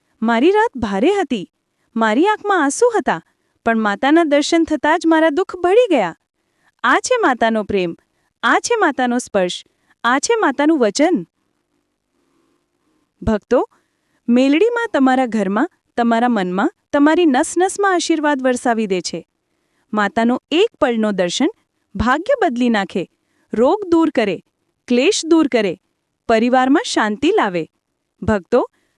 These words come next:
માતાજીને સપનામાં લાવવામાં કોઈ મોટો ઉપાય નહીં, માતાનું એક જ માપદંડ, ભાવ. સાંજે દીવો જુઓ,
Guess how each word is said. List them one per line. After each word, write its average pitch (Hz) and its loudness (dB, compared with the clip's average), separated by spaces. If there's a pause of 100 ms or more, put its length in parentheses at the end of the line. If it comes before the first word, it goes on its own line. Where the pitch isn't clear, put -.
(140)
માતાજીને 240 2
સપનામાં 240 -2
લાવવામાં 220 0 (380)
કોઈ 381 2 (100)
મોટો 370 2
ઉપાય 254 0
નહીં, 208 -4 (480)
માતાનું 247 0
એક 381 0 (100)
જ 277 -6
માપદંડ, 190 0 (400)
ભાવ. 196 -2 (1600)
સાંજે 220 -2
દીવો 233 0
જુઓ, 233 0